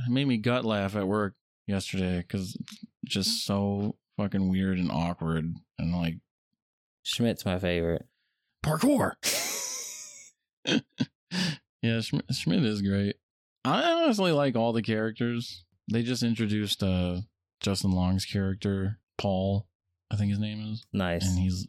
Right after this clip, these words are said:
Speaker 1: he's, like, the exact same character as, uh, Jess.
Speaker 2: Yeah.
Speaker 1: And I'm like, "This is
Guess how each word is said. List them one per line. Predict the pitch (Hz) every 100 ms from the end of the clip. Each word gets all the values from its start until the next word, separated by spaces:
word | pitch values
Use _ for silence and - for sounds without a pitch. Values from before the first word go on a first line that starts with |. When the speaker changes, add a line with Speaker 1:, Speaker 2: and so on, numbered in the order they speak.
| -
Speaker 1:
he's, | 98 92
like, | 90
the | 85 90
exact | 87 90 87
same | - 90
character | 87 87 90 87 85
as, | 85 80 -
uh, | 69 69 69 - - _ _ _ _ _ _ _ _ -
Jess. | 95 92 101 - - _
Speaker 2:
Yeah. | 85 85 82 82 _ _ _ _
Speaker 1:
And | 87
I'm | 85 82
like, | 78 80 -
"This | 123 170 233
is | 180 139